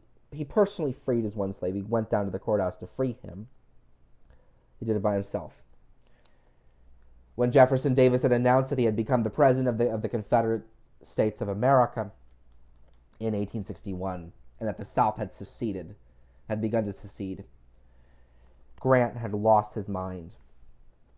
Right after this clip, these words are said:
Grant had truly believed that this was the end, and that America as we know it was on its way out. Grant had sent troops to the South to enforce laws that were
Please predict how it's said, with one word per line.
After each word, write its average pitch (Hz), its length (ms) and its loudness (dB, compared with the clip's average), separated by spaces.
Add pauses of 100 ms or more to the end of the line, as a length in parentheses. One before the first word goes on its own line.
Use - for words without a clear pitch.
Grant 120 260 2
had 113 120 -2
truly 110 300 -2
believed 101 320 -2
that 92 80 -6
this 104 180 -4
was 95 120 -12
the 101 120 -8
end, 92 380 -10 (1080)
and 110 80 -4
that 110 80 2
America 151 400 6
as 123 140 4
we 117 100 -2
know 107 220 2
it 101 40 -2
was 98 140 -2
on 101 160 0
its 92 180 -6
way 85 160 -10
out. 80 220 -12 (2000)
Grant 147 280 6
had 135 140 4
sent 127 240 0
troops - 260 -2
to 123 60 -2
the 107 80 -4
South 107 360 0
to 117 60 -4
enforce 107 460 -2
laws 101 560 -2
that 107 220 -4
were 101 180 -4